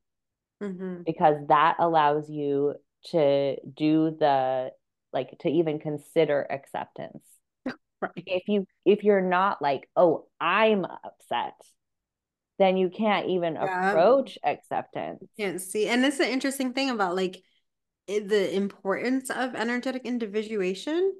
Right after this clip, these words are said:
Speaker 2: Yeah.
Speaker 1: Like, only in energetic individuation can you really be a participant in the
Speaker 2: Yes.
Speaker 1: interconnection. Because when you have no sense of separation at all, then you're
Speaker 2: Right.
Speaker 1: just so stuck in it,
Speaker 2: Yeah,
Speaker 1: you
Speaker 2: yeah,
Speaker 1: know,
Speaker 2: yeah.
Speaker 1: that's just, like,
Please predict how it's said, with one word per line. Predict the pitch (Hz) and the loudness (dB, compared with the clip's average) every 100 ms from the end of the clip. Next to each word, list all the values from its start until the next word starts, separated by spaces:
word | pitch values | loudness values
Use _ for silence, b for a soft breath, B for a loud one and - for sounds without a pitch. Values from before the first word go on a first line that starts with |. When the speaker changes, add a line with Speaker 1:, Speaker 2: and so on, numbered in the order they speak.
| - | -12
Speaker 2:
Yeah. | 156 185 196 233 170 - | 0 2 4 2 0 -4
Speaker 1:
Like, | - - | -14 -6
only | 226 247 254 - | -2 0 0 -2
in | 185 214 220 226 233 - _ - | -2 0 0 0 -2 -6 _ -8
energetic | 196 196 190 175 175 | -2 -2 -2 -4 -4
individuation | 185 180 170 170 180 170 170 196 190 | -4 -4 -6 -6 -4 -6 -4 -4 -4
can | 185 175 | -4 -2
you | 180 | -2
really | 165 170 175 175 160 | -2 -4 -2 -4 -6
be | 170 175 175 202 247 247 | -6 -2 -2 -2 -4 -6
a | 214 | -12
participant | 214 240 233 240 233 240 262 247 | -6 -6 -6 -8 -8 -8 -8 -6
in | 196 | -6
the | 202 | -4
Speaker 2:
Yes. | 185 | -6
Speaker 1:
interconnection. | 214 220 202 226 180 165 - _ _ _ | -8 -6 -2 0 0 -6 -12 _ _ _
Because | 220 226 202 | -6 -4 -2
when | 214 | 0
you | 214 196 | 0 2
have | 202 | 0
no | 196 196 196 | 0 0 0
sense | 196 - 180 185 208 208 | -2 -4 -4 -4 -6 -6
of | 208 208 | -8 -6
separation | 220 214 196 190 190 | -8 -4 -4 -2 -4
at | 180 180 | -4 -4
all, | 175 190 220 | -4 -4 -2
then | 180 156 | 2 0
you're | 185 | 0
Speaker 2:
Right. | |
Speaker 1:
just | 185 _ _ | -8 _ _
so | - - 220 202 | -14 -2 2 2
stuck | 185 - 202 185 202 | 0 -2 -2 -2 -2
in | 208 | 0
it, | 196 185 - _ | 0 0 -8 _
Speaker 2:
Yeah, | 175 190 | 0 4
Speaker 1:
you | 185 | 6
Speaker 2:
yeah, | |
Speaker 1:
know, | 220 | 6
Speaker 2:
yeah. | 196 165 - | 4 -2 -6
Speaker 1:
that's | 190 _ | -12 _
just, | 196 185 | -12 -8
like, | 185 175 - | -6 -6 -10